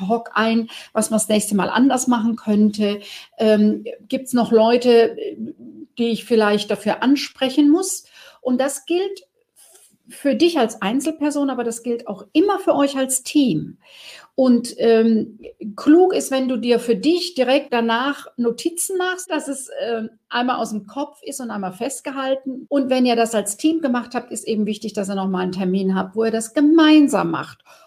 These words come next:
um zum einen diesen Schritt, dieses Projekt, was es auch immer ist, wirklich abzuschließen, aber auch daraus zu lernen,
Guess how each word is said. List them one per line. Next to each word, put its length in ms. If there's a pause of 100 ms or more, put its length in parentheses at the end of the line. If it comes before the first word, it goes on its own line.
um 340
zum 400
einen 580
diesen 380
Schritt, 440
dieses 360
Projekt, 420
was 160
es 120
auch 160
immer 280
ist, 260
wirklich 480
abzuschließen, 880 (380)
aber 360
auch 240
daraus 520
zu 200
lernen, 640